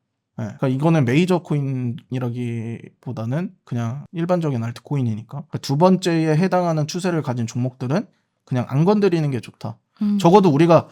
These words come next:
Speaker 1: 알트코인 매매를 꼭 해야겠어. 그러면은 도지코인과 같은 첫 번째 추세를 보이고 있는 종목들을 차라리 이러한 안정적인 자리에서 매수를 대기했다가 오면은 받아서 반등해서 차익 실현하고 이렇게 하는 게 여러분들의 리스크가 좀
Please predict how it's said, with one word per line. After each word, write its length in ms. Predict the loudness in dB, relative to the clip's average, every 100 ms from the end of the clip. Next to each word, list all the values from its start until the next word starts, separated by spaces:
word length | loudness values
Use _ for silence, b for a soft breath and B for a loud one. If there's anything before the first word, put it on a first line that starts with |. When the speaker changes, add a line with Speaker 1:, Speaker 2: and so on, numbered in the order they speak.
| B
Speaker 1:
알트코인 380 | -2 -2 0 2
매매를 240 | 2 2 -2
꼭 200 | -4 -2
해야겠어. 560 | 0 0 0 -4 -6 b _
그러면은 580 | 0 2 4 4 4 2
도지코인과 600 | 0 -2 -2 -2 -2 -4
같은 340 | -8 -10 -10
첫 180 | -8 -4
번째 400 | 0 0 2 0
추세를 580 | 0 -2 0 0 0 0
보이고 340 | 2 4 4
있는 200 | 2 0
종목들을 640 | -2 -2 -4 -4 -2 -2 -6 b b b b
차라리 500 | 0 2 2 0 -4 _
이러한 400 | -2 0 0 -4 -10
안정적인 580 | -4 2 4 4 2 0
자리에서 480 | -2 -2 -2 -4 -4
매수를 280 | -6 -6 -6
대기했다가 680 | -6 -2 -4 -4 -12 -14 -18 _ _ _ -16 -4
오면은 640 | 2 4 4 2 0 -4 -12
받아서 580 | -8 -2 -2 -2 -4 -4 _
반등해서 760 | -6 -2 0 -2 -2 -4 -4 -6 _ -10
차익 200 | -8 -6
실현하고 480 | -6 -6 -10 -16 -20 B B B
이렇게 380 | 0 2 2 2
하는 260 | 2 2 2
게 120 | 2
여러분들의 480 | 2 0 0 0 -2
리스크가 320 | -6 -8 -6
좀 220 | -4 -6